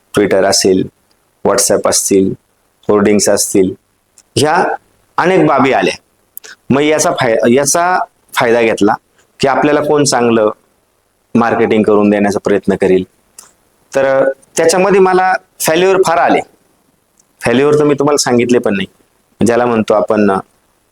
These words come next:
अनसक्सेस. अनसक्सेस काय असतं माणसाच्या, की आपण जसं म्हणू ना की तुमचे पैसे कोणी बुडवले का,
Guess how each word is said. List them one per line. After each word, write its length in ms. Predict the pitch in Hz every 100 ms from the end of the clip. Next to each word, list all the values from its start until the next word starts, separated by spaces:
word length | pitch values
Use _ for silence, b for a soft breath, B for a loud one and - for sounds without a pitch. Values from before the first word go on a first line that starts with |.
| _
अनसक्सेस. 640 | 131 151 139 - 123 95 -
अनसक्सेस 600 | 175 185 196 190 214 190
काय 160 | 202 180
असतं 220 | - 151
माणसाच्या, 560 | 123 117 117 113 117
की 120 | 110 120
आपण 240 | 113 127
जसं 220 | 127 127
म्हणू 160 | 120 120
ना 100 | 101 - _ _ B B _ _ _ -
की 380 | 123 120 113 - _ _ _ -
तुमचे 220 | 175 175
पैसे 300 | 160 170 156
कोणी 200 | 147 143
बुडवले 400 | 113 107 101 95
का, 220 | - 87